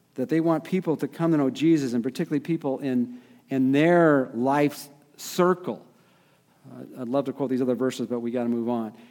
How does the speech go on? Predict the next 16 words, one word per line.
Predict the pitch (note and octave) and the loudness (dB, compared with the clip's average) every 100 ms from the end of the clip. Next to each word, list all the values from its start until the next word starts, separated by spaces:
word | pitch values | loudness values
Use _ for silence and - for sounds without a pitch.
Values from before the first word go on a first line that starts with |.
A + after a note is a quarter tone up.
| _ | _
That, | C3 C3 - _ - | -10 -10 -12 _ -8
that | C3 C#3 C3 | -4 -4 -4
it's | D3+ C#3+ | -6 -2
all | C#3+ G#3 | 0 0
about | G3 E3 G#3+ D3+ A#2 - | 0 2 2 0 -4 -2
investing | C#3+ B2+ A2 F3+ - D#3+ C#3+ | -2 0 0 0 0 0 2
in | |
people's | C3 B2+ C3 | 0 -4 -4
lives | C3+ C3+ B2+ | -2 -2 -2
to, | B2+ | -4
to | A2 - | -6 -2
impact | D3 D3+ C#3 C3 - | -2 0 -2 -2 -2
them, | B2 C3 | 0 2
influence | D#3+ E3 C3+ A#2+ | 2 0 -2 -4
them | A#2+ A2+ | -4 -6
spiritually. | - B2+ B2 B2 F#2+ | -4 -4 -4 -6 -14